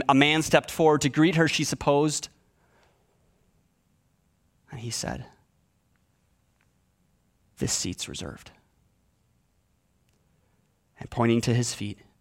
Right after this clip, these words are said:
he said, "You can sit down there."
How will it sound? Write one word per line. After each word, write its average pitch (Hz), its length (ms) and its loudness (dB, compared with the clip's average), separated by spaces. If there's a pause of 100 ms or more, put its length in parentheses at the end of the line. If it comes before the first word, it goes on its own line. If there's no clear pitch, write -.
he - 140 -16
said, 113 260 -8
"You 123 380 -6 (760)
can 64 140 -10
sit - 240 -10
down 65 260 -10
there." - 280 -16